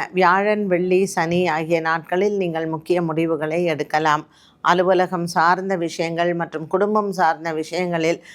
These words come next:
சற்று வாக்குவாதங்கள் இல்லாமல் பார்த்து கொள்வது நல்லது. மூன்றாம் இடத்தில் சஞ்சாரம் செய்யக்கூடிய சுக்கிர பகவான் குருவுடன் சேர்ந்து இருப்பது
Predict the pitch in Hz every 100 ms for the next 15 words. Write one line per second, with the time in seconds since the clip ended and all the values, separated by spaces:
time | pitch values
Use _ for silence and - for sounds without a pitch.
0 | - - 190 175 196 170 175 190 202 220
1 | 208 185 185 180 170 165 180 214 214 208
2 | 196 180 170 175 170 160 156 151 147 214
3 | 185 151 151 160 147 - _ - - _
4 | 214 262 285 285 262 220 202 220 208 190
5 | 180 190 190 185 175 170 175 175 170 170
6 | 165 156 156 - 190 180 170 160 170 170
7 | 160 185 185 180 175 165 170 165 160 156
8 | 156 170 185 170